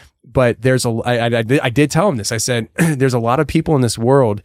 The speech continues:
that believe the people behind erecting the Georgia Guidestones hold a big portion of responsibility as to why the world is the way it is today. And if you would release the name of the man who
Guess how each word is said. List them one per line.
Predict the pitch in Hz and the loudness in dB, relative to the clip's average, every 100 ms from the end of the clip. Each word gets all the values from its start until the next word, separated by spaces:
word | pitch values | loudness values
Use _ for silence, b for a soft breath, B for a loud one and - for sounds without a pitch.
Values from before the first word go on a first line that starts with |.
| B B - | B B -2
that | 120 | 0
believe | 120 117 123 123 120 - | 2 2 2 2 0 -4
the | 110 | -6
people | - 151 151 | -2 0 0
behind | 135 101 123 123 110 | 0 0 0 0 -2
erecting | 104 117 117 123 113 - B B | 0 0 0 0 -2 -4 B B
the | - | -4
Georgia | 98 110 127 120 | 0 2 2 2
Guidestones | 117 110 123 - 104 95 - - | 0 0 -2 -2 -2 -2 -6 -4
hold | 123 120 | 0 0
a | 98 | 0
big | 120 127 123 _ | 0 0 -2 _
portion | - 135 123 113 | 0 0 0 -2
of | |
responsibility | 104 - 117 113 - 117 110 | -2 0 0 0 0 0 2
as | 98 | 0
to | 104 | -2
why | 98 92 127 | -2 0 0
the | 131 | 0
world | 120 120 113 | 2 2 2
is | 110 | -2
the | 101 | -2
way | 101 95 | -2 -2
it | 90 | -2
is | 101 101 | -2 -2
today. | 98 - - - B B B - | -6 -8 -12 -14 B B B -4
And | 120 | -4
if | 98 | 0
you | 139 170 | 2 2
would | 151 135 117 | 2 0 0
release | 110 98 110 156 170 - - b _ | -4 -4 -2 0 -2 -4 -14 b _
the | 117 | 0
name | 120 156 143 110 95 | 2 2 0 -2 -4
of | 113 110 | -6 -2
the | 107 | -2
man | 120 143 123 98 113 - | 2 2 0 -2 -8 -4
who | 127 117 104 - | 0 0 -2 -6